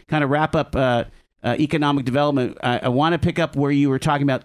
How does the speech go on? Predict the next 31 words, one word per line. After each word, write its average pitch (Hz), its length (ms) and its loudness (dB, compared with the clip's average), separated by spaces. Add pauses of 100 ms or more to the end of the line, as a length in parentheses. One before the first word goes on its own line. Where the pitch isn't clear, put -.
talent, 147 760 -2 (400)
because 127 600 0 (320)
if 131 160 -2
there's 165 200 0
been 190 120 2
a 180 80 2
thread 180 320 0
in 151 80 2
the 135 60 0
last - 680 0
s-, - 220 0 (100)
uh, 113 320 0
ten 185 280 0
weeks 180 240 0
of 147 80 -2
this 139 160 0
program, 123 760 0 (480)
is 143 240 0
we've 143 200 2
gone 190 360 2
from 165 400 0
that 143 260 0
typical 208 480 0
Erie 170 300 4
narrative, 151 480 2
"Oh, 165 140 2
there's 165 140 0
no 165 160 2
jobs, 151 380 0
there's 135 80 0
nothing," 143 380 0